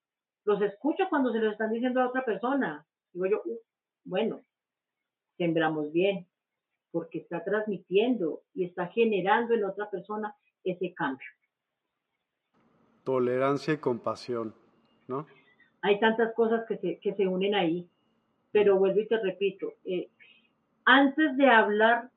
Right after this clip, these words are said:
Speaker 1: cualquier cosa, de decirle a alguien cualquier cosa por rabia o por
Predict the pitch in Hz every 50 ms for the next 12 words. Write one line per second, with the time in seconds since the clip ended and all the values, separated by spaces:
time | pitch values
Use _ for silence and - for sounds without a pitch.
0 | _ _ _ _ _ 262 254 247 - - 262 254 - 262 262 262 277 254 220 190
1 | 233 226 226 233 220 - - 269 294 294 285 277 285 277 277 277 262 269 269 254
2 | - 240 220 202 - - 196 196 - 226 226 233 254 247 - 220 196 185 165 175
3 | 202 208 208 202 226 233 226 220 220 - 196 185 180 165 156